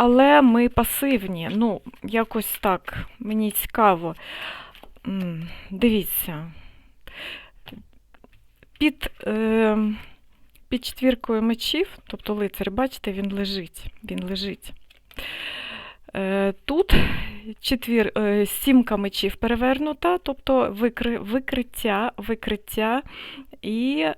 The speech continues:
е, якби розоблачення, іншими словами, або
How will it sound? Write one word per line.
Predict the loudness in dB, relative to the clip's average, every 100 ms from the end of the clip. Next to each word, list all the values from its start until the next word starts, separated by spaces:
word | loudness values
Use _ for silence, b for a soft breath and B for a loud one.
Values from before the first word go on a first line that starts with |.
| -6
е, | -6 -4 -2
якби | -2 0 0
розоблачення, | 2 2 0 0 0 -2 0 -2
іншими | -4 -6 -4 -6 -6
словами, | -6 -4 -4 -4 -4
або | -2 -2